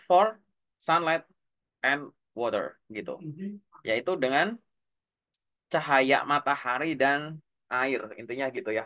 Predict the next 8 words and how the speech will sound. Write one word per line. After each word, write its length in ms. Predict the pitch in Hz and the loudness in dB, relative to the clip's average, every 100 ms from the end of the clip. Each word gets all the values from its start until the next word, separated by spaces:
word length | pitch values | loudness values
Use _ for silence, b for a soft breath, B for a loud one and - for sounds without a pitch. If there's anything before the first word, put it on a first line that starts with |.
| - | -8
teman-teman 340 | 117 117 113 113 | -10 -8 -8 -8
ya. 60 | 120 _ _ _ _ _ _ - | -10 _ _ _ _ _ _ -12
Gitu. 440 | 113 107 95 - _ _ | -10 -6 -8 -8 _ _
Jadi 400 | 117 131 160 175 | -6 -2 0 0
di 80 | 131 135 | 0 -4
sini 220 | 131 160 | -6 -6
teman-teman 520 | 156 127 131 147 170 180 _ _ _ _ | -6 -6 -4 -4 -6 -12 _ _ _ _
coba 180 | 139 123 | -2 -2